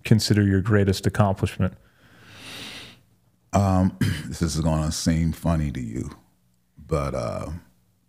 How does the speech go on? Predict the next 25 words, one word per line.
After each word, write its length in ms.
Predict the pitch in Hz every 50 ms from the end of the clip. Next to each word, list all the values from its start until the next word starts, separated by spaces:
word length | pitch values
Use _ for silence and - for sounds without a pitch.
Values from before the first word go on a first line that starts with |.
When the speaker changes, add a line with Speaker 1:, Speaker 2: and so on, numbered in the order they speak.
| _ _ _ _ _ _ _ _ _ _ _ _ _ _ _ _ _ _ _
Speaker 2:
seeing 580 | - - - - - 110 101 92 90 87 87 82
my 300 | 80 80 78 76 73 76
children 720 | 73 - - - - 92 90 87 85 73 73 80 78 78 78
raise 300 | 80 78 80 - - 71
my 140 | 73 67 69
grandchildren, 680 | 69 104 78 58 57 - - - - 110 - - - - _ _ _ _ _ _ _ _ _ _ _ _ _ _ _ _ _ _ _ _ _ _ _ _ _
seeing 760 | - - - - 92 87 80 80 78 78 76 73 76 71 78 - - _ _ _ _ _ _ _ _ _ - - 67
the, 460 | 69 73 67 67 67 67 73 82 82 - _ _ _ _ _ _ _ _ _ _ _ _ _ _ _ -
the, 360 | - - 71 69 67 - - _ _ _ _ _ - - 82
see, 120 | - - 101
remember 200 | 101 95 87 76
I 20 |
told 220 | - 104 87 73 69
you 60 | 71
family, 360 | - - 80 78 69 65 62
seeing 580 | - - - - 90 87 82 82 80 78 73 -
the 100 | - 76
s-, 320 | - - - - - - _ -
institution 840 | 82 87 82 - - - 85 - - - - 101 82 - - 71 71
of 80 | 73
family 600 | - - - - 82 85 80 78 78 73 73 82 - _ _ _ _ _ _ _ _ _ _ _ _ _ _ _ _ _ _ _ _ _ _ -
in 80 | -
a 80 | 69 69
third 460 | 71 - - - 80 80 80 80 76 71
generation 840 | 80 78 76 73 76 76 73 71 73 - - - 60 67 67 -